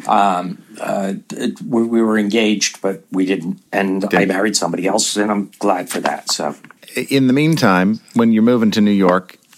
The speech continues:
Speaker 2: how did you get a
Speaker 1: Mm-hmm.
Speaker 2: job with the Jim Henson Company?
Speaker 1: Oh.
Speaker 2: What was it called at
Speaker 1: What?
Speaker 2: that time? It wasn't called the Jim Henson Company.
Speaker 1: Hen-,
Speaker 2: Was it
Speaker 1: Henson
Speaker 2: Jim Henson Produ-,
Speaker 1: Associates.
Speaker 2: Henson Associates.
Speaker 1: Henson Associates. I still have an H A pin. That's,
Speaker 2: Oh.
Speaker 1: uh, the ha.
Speaker 2: Yeah.
Speaker 1: What was, 'cause they gave those out after you'd been there for, like, five years or a year
Speaker 2: Oh,
Speaker 1: or whatever.
Speaker 2: nice.
Speaker 1: I forget.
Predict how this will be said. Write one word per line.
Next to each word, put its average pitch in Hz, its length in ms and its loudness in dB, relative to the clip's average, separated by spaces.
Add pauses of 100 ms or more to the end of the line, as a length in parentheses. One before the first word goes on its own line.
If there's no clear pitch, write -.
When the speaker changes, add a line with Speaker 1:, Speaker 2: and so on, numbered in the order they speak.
Speaker 2:
how 143 160 2
did 143 180 -2
you 131 120 0
get 127 180 2
a - 20 2
Speaker 1:
Mm-hmm. 113 80 0
Speaker 2:
job 117 300 4
with 110 100 0
the 120 80 0
Jim 104 200 0
Henson 110 320 0
Company? 76 380 -4
Speaker 1:
Oh. 104 760 2
Speaker 2:
What 151 160 4
was 139 120 4
it 143 80 -2
called 123 240 2
at 139 40 6
Speaker 1:
What? 151 80 4
Speaker 2:
that 92 180 0
time? 92 260 2
It - 60 0
wasn't 131 260 2
called 113 180 4
the 95 40 0
Jim 90 180 0
Henson 104 260 0
Company. 85 200 2
Speaker 1:
Hen-, 80 80 -2
Speaker 2:
Was 85 80 0
it - 40 6
Speaker 1:
Henson 190 180 6
Speaker 2:
Jim 175 80 6
Henson 120 240 4
Produ-, - 40 2
Speaker 1:
Associates. 104 400 0
Speaker 2:
Henson 135 280 2
Associates. 104 300 2
Speaker 1:
Henson 147 260 4
Associates. 110 280 0
I 131 60 4
still 170 260 2
have 170 160 4
an 143 80 0
H 139 380 2
A 117 240 2
pin. 101 500 -2 (480)
That's, 107 380 0
Speaker 2:
Oh. 104 80 -6
Speaker 1:
uh, 98 240 2 (100)
the 101 120 2
ha. 95 460 2 (440)
Speaker 2:
Yeah. 95 280 2
Speaker 1:
What 104 220 0
was, 107 260 0
'cause 101 220 -4
they 110 100 2
gave 107 220 0
those 110 220 0
out 110 240 2
after 107 220 0
you'd 98 160 -2
been 98 180 0
there 98 140 2
for, 98 160 -2
like, 87 180 -4
five 85 280 0
years 80 360 -2
or 80 140 -6
a 82 100 -4
year 90 180 0
Speaker 2:
Oh, 80 200 0
Speaker 1:
or - 40 -6
whatever. 82 360 -2
Speaker 2:
nice. 85 100 -2
Speaker 1:
I 90 40 -6
forget. 80 360 -6